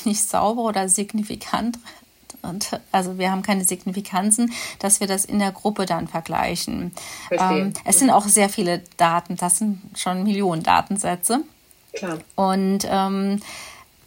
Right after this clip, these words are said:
Speaker 1: das ist aber wichtig, dass wir so handeln. Wir wollen ja irgendwann eine K-I-basierte, ähm, Entscheidungsstütze haben für Ärzte.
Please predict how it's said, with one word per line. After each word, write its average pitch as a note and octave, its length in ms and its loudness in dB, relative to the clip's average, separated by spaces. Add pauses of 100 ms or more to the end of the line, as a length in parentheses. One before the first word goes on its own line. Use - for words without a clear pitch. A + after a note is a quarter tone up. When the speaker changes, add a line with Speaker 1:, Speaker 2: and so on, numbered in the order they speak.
(200)
Speaker 1:
das G#3 300 6
ist A#3 120 2
aber G#3+ 240 6
wichtig, C4 340 0
dass G3 300 0
wir F3+ 300 0 (120)
so F3+ 720 0 (1200)
handeln. G#3+ 720 4 (200)
Wir G3 440 2
wollen A3 200 8
ja G#3+ 60 4
irgendwann G#3 420 4
eine G3+ 100 2
K-I-basierte, G3+ 920 0 (100)
ähm, F#3+ 1080 -2 (720)
Entscheidungsstütze G3+ 1400 4
haben F3+ 300 2
für G3 140 -6
Ärzte. F3+ 720 0